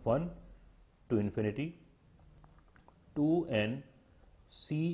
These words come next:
n x to the power n minus one है, और जो सेकंड सीरीज है देखिए वो ज़ीरो स्टार्ट हो रही है, zero to infinity six C n x to the power n plus one।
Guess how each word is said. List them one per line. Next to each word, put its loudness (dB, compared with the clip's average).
n -2
x -8
to -10
the -2
power 2
n -2
minus 0
one -2
है, -8
और -4
जो 0
सेकंड 0
सीरीज 0
है -2
देखिए -4
वो -4
ज़ीरो -2
स्टार्ट 0
हो 4
रही -2
है, -10
zero 0
to 2
infinity -2
six -6
C -2
n -2
x -4
to -8
the -4
power 2
n -4
plus -2
one। -4